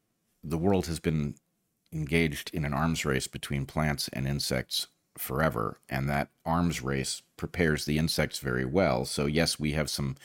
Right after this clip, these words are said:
ability to do stuff in a lab that plants have a hard time doing, but the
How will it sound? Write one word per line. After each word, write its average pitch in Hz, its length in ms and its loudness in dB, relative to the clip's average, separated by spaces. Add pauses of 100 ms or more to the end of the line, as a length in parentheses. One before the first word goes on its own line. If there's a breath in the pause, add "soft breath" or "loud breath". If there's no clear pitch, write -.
(200 loud breath)
ability 82 320 2
to 80 100 -2
do 78 120 0
stuff 78 320 -2
in 71 80 -2
a 71 60 -2
lab 76 260 2
that 65 120 -6
plants 71 280 -4
have 69 100 -2
a 73 60 0
hard 69 200 0
time 76 220 0
doing, 95 340 4 (280 loud breath)
but 87 140 -4
the 78 220 2